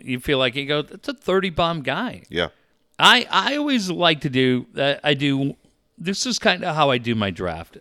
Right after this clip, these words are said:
Speaker 1: I try to do it bat,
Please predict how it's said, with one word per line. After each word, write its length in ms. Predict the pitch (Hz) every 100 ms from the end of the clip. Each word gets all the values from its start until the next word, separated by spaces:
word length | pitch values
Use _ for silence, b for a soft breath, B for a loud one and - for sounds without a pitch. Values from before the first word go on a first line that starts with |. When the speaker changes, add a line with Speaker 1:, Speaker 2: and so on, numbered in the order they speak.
| -
Speaker 1:
I 120 | 131
try 360 | - 160 170
to 120 | 202 233
do 320 | 143 127 113
it 220 | 113 110 _ _ _ _ _ _ _ _ _ _ _ _ _
bat, 580 | 135 110 147 147 156